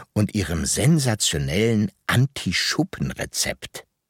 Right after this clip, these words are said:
Pelle und Pinguine wollten sofort zum Gerümpelberg und schauen, was von ihren Schätzen für die Höhle zu gebrauchen war.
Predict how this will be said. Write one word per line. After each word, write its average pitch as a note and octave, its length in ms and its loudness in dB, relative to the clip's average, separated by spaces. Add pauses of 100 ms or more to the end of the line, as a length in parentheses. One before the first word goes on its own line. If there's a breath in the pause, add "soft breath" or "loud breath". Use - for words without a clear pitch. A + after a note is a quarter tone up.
(960 loud breath)
Pelle F#3 300 4
und C#3 140 2
Pinguine A#2 560 2
wollten A2 280 0
sofort C3 480 0
zum G2+ 220 2
Gerümpelberg G#2+ 720 0
und - 140 -4
schauen, G#2+ 500 2 (260 loud breath)
was B2 300 2
von D#3+ 180 0
ihren A2 300 2
Schätzen A#2 480 0
für - 160 -4
die A#2 220 -2
Höhle D#2+ 320 0
zu - 180 -2
gebrauchen F2 560 -2
war. A#1+ 320 -6